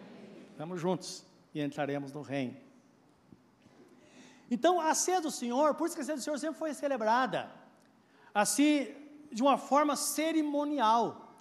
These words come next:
sempre assim como a Páscoa, não é? Que a Páscoa é proibido agora, agora é ceia.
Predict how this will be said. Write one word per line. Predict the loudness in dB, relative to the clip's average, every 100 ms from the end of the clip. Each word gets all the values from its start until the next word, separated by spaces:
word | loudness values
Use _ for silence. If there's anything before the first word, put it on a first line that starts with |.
| -14
sempre | -6 2 6 6 4 0 -2 -4 -14 -20 _ _ _ _ _ _ _
assim | -4 -2 -2
como | 0 2
a | 4
Páscoa, | 6 4 4 -4 -6 -8 -20 -20 -18 -2
não | 2
é? | 2 0 -10 -2
Que |
a | 0
Páscoa | 4 2 2
é |
proibido | -2 0 2 4 4
agora, | 2 0 -2
agora | 0 0
é |
ceia. | 0 -2 -2 -2